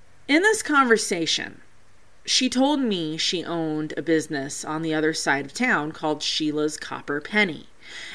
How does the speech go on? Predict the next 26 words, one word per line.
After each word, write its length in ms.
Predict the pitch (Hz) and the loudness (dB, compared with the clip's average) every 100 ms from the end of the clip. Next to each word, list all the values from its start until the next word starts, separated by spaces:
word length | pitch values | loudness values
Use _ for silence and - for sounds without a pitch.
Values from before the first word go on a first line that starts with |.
| - | -4
and 120 | 196 | 2
how 160 | 202 190 | 4 4
she 200 | - 185 | 2 0
believed 360 | 185 180 170 | 2 2 2
it 100 | 180 | 0
to 100 | - | -2
be 100 | 185 | -6
haunted. 540 | 175 233 226 - - - - - - - - - | -2 2 2 0 -10 -18 -20 -20 -20 -20 -20 -14
She 180 | - - | -4 0
told 320 | 269 311 330 | 2 2 2
me 280 | 311 262 247 | 0 0 0
how 300 | 214 208 190 | 2 4 4
she 200 | 190 202 | 2 -2
thought 240 | 185 175 170 | 0 0 0
the 80 | |
spirits 420 | 160 - 165 165 165 | -4 2 4 4 -2
of 100 | 160 | -4
an 80 | |
old 300 | 160 175 180 | 0 0 0
man 480 | 170 160 139 131 135 | -2 -2 -2 -4 -6
and 140 | - 147 | -8 -8
his 120 | 143 | -6
pet 260 | - 156 - | -4 -4 -4
cat 280 | 165 139 - | -2 -2 -2
reside 440 | 160 226 220 165 | -4 2 4 2
there. 280 | 139 - | -4 -8